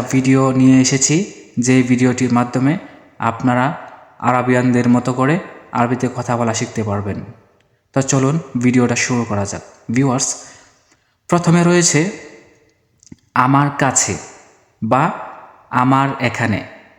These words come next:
এটার আরবি হলো ইন্দি। আমার কাছে বা আমার এখানে আরবি হলো ইন্দি, বা এটাও হতে পারে আমার কাছে আছে।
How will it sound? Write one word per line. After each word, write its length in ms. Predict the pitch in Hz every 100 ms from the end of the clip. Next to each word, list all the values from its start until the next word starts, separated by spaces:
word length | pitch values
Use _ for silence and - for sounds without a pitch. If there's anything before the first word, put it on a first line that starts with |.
| _ _ _ _
এটার 380 | - 151 151 127 190 - - - - _ _ _ _ _ _ _
আরবি 280 | 131 139 151
হলো 240 | 147 143 165 - - - - 156
ইন্দি। 340 | 143 127 104 - - - _ _ _ _ _ _ _ _ _ _ _ _ _ _ _ _ _ _ -
আমার 280 | 131 147 147 156
কাছে 300 | 156 - 139 165 -
বা 160 | 123 123 131
আমার 320 | 123 131 135 131
এখানে 300 | 127 123 104 - - - _ _ _
আরবি 220 | 123 131
হলো 220 | 139 151 190 - - - 151 156
ইন্দি, 300 | 143 110 90 - - _ _ _ _ _ _ _ _
বা 180 | - 131 135
এটাও 260 | 147 160
হতে 240 | 151 151 160
পারে 220 | 147 139 147
আমার 300 | 135 143 151 151
কাছে 240 | 151 147 143 127
আছে। 240 | 131 -